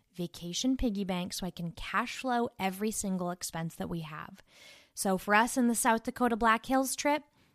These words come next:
I needed to save six hundred and seventy-eight dollars and eighty-six cents in my April, May, and June budgets in order to cash flow the entire trip, which ended in about a twenty-five hundred dollar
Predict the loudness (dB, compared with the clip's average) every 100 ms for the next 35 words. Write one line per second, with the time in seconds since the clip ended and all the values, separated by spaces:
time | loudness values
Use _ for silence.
0 | -6 0 2 2 -2 -4 -2 -2 0 0
1 | -4 -10 -20 -20 _ -2 4 4 4 4
2 | 4 6 2 2 0 0 0 0 2 4
3 | 4 2 2 2 2 2 0 -2 -8 -6
4 | -6 -4 -4 -4 -6 -6 -2 -2 -4 -4
5 | -4 -2 -4 -8 -8 -4 -2 0 0 0
6 | -2 -2 -2 -2 -4 -4 -6 _ -6 -4
7 | -4 -6 -10 -8 -8 -8 _ -20 -20 _
8 | -2 0 0 -2 -4 -8 -4 -4 -4 -4
9 | -4 -2 -4 -4 -4 -6 -6 -6 -6 -2
10 | -2 -2 -10 -20 _ _ -2 0 0 -6
11 | -4 -2 0 0 -2 -4 -6 -8 -4 -4
12 | -4 -8 -6 -4 -2 -4 -4 -6 -6 -8
13 | -6 -6 -6 -6 -4 -6 -8